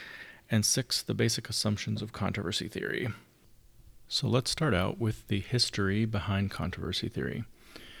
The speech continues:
Uh, kind of where it came from,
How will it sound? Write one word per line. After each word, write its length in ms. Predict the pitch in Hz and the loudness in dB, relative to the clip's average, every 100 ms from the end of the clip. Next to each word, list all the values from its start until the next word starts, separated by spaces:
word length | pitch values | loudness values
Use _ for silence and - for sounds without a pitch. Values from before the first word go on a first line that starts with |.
| - - - | -20 -16 -8
Uh, 260 | 92 - 113 | -6 -6 -6
kind 160 | - 98 | -2 0
of 280 | 92 92 - 113 | -2 -6 -6 0
where 220 | 101 98 | 2 2
it 100 | 90 | 0
came 280 | - 110 110 | 2 4 4
from, 560 | - 107 104 101 98 | 4 4 4 4 2